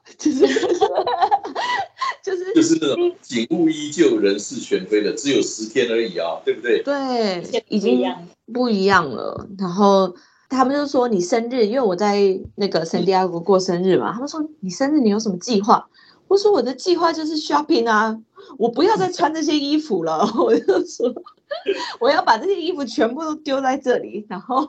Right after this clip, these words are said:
Speaker 1: 我要去。”
Speaker 2: 所以现在穿的都是新买的。
Speaker 1: 我现在穿的都是新买的啊，对啊。
Speaker 3: 哦。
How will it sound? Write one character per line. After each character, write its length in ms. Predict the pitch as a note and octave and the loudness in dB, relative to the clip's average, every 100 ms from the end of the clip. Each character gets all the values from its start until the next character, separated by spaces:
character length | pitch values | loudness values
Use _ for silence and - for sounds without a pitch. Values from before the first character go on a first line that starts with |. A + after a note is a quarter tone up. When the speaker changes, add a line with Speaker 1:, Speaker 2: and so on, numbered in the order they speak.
| - | 2
Speaker 1:
我 60 | |
要 200 | E3 D#3+ - | 2 2 -2
去。” 40 | - | 0
Speaker 2:
所 60 | |
以 20 | D#3+ | 0
现 0 | |
在 60 | |
穿 160 | D#3 D#3 | 0 -4
的 80 | C#3+ | -2
都 80 | D#3 | -2
是 100 | C#3+ | -2
新 220 | - D3+ | -2 -2
买 180 | B2+ D#2+ | 0 -2
的。 280 | E2+ E2+ - _ _ _ - | 0 -2 -4 _ _ _ -8
Speaker 1:
我 100 | F3 | -2
现 120 | A3 | 0
在 60 | |
穿 200 | C4 A#3+ | 2 0
的 60 | A3 | 2
都 60 | A3 | 0
是 60 | |
新 180 | A3 G3 | 0 -2
买 180 | F#3+ C3 | 0 -2
的 140 | - | -4
啊， 120 | - - - | -6 -6 0
对 160 | F#3+ | 2
啊。 120 | - - | 2 0
Speaker 3:
哦。 200 | F#3+ F#3 | -2 -6